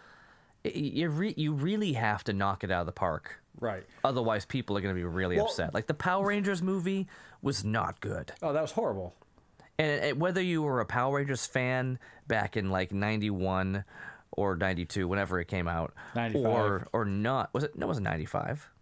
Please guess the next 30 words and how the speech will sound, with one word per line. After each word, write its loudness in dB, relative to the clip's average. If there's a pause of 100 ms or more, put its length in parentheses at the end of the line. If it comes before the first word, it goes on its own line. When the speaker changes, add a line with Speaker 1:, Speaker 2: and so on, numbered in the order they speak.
(300)
Speaker 2:
I -8
think -2
so. 0
Speaker 1:
It 2
was -2
way 0
before 0
that. -2 (140)
No, 2
no, 0
no, -2
no, -2
no. -6
It 0
was -2
way 2
before -4
that. 0
Speaker 2:
Are 2
you 0
Speaker 1:
It -4
Speaker 2:
sure? 2
Speaker 1:
ha-, -4
no. -2 (400)
Ah, -2
jeez. -4 (600)
Speaker 2:
I'm -2
looking -2
it -4
up. -4